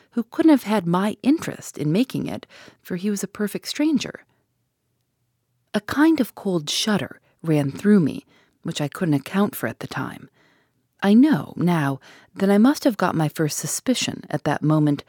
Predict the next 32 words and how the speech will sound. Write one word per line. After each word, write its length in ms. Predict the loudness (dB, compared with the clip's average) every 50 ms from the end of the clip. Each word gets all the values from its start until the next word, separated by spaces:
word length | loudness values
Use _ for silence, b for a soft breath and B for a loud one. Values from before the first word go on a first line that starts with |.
| b b b b b b b
of 140 | 0 4 6
a 60 | 6
new 240 | 8 8 6 6 4
light, 540 | 4 2 0 0 -2 -6 -10 -16 -20 -20 -20 b b b b b b b
and 160 | b -4 -4 -4
horrid 500 | -6 -4 -2 -2 0 2 0 0 -2 -4
light, 300 | -6 -6 -8 -12 -16 -20 b b b b b
having 240 | b -2 -2 0 0
suddenly 400 | 0 2 2 4 4 4 2 2
fallen 380 | 0 0 2 2 4 4 4 4
on 120 | 4 2
the 80 | 2 0
case 640 | -2 -2 -2 -2 -2 -2 -6 -10 -10 -10 -12 -16 _ _ _ -2
in 100 | 0 2
the 60 | 2
mind 260 | 2 2 2 2 0
of 80 | -2 -2
Sergeant 440 | -2 -2 -2 -2 -2 -6 -8 -8
Cuff, 460 | -6 -4 -4 -4 -4 -6 -12 -16 -18 -20 B B B B B B B B B
purely 400 | -6 0 0 2 2 2 0 -2 B B B B
and 100 | B -2
entirely 760 | 0 0 -2 -4 -2 0 2 4 4 2 0 -4 -8 -10 -12 b b b b b
in 140 | -4 -4 -4
consequence 760 | 0 2 2 2 2 2 -2 -4 0 0 0 0 -2 -4 -10 b b b b b b
of 140 | b -4 0
what 160 | 0 0 0
he 120 | 2 0 0
had 100 | 0 0
seen 440 | 0 4 4 6 6 4 2 -4 -4 -2
in 120 | 0 2
Miss 200 | 2 2 0 0
Rachel 420 | 0 2 2 2 2 0 -2 -2